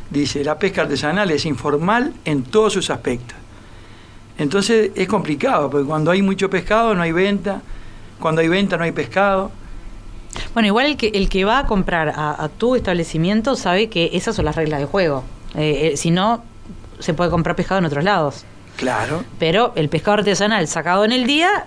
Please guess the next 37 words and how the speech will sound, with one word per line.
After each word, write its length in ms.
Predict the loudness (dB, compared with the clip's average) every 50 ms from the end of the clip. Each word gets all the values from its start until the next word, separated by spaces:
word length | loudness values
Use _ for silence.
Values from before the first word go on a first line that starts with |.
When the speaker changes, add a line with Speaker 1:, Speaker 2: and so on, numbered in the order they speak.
| -8 -8 -4
Speaker 2:
es 200 | -4 -2 0 0
ese, 280 | -2 -2 -2 -4 -4
el 100 | -4 -4
pescado 520 | -4 -2 2 4 4 4 4 4 2 2 0
pescado 460 | -2 -4 -2 0 2 2 4 4 4
artesanalmente. 880 | 4 2 2 0 -2 -2 0 0 0 0 -2 -2 -4 -6 -8 -12 -14 -14 -12 -10 -6 -2 0 0 0 0 -2 -4 -6 -4
Em, 500 | 0 2 2 4 4 4 4 4 4 4
vamos 200 | 4 2 2 2
a 40 | 2
ir 60 | 2
un 80 | 2 2
poquito 240 | 2 0 0 0 0
más 100 | 0 0
para 160 | 0 0 2
que 60 | 2
me 120 | 2 2 0
cuentes 400 | 0 0 0 0 0 0 -2 -2
esa, 320 | -2 -2 0 0 0 0
esa 280 | 0 0 -2 -2 -2 0
cadena, 440 | 0 2 2 4 4 2 2 2 2
pero, 560 | 2 2 2 2 2 2 2 2 2 0 0 0
pero 180 | 0 0 0 0
quería 240 | 0 2 2 2 2
ver 120 | 2 0
con 180 | 0 0 0 0
Juan 380 | 0 0 2 2 2 0 0 -2 -8 -14 -18 -18 -18 -18 -18 -18 -18 -12 -4 0
de 680 | 2 4 4 4 4 4 2 2 0 0 -2 -4 -8 -10 -12 -12 -12 -12 -12 -14 -8 -4
esos 340 | -4 -2 0 0 0 0 2
inicios, 540 | 2 2 2 2 2 0 0 0 0 2 2
¿no? 160 | 2 2 2
Seis, 280 | 2 2 2 2 2 2
siete 280 | 0 0 0 2 2 2
años. 480 | 2 2 2 2 2 2 2 2 0 -2
¿Sacaste 400 | -4 -4 -4 -4 -2 -2 -2 0
un 60 | 0
pescado 300 | -2 0 0 2 2 2
dónde? 380 | 4 2 2 2 2 0 0 -2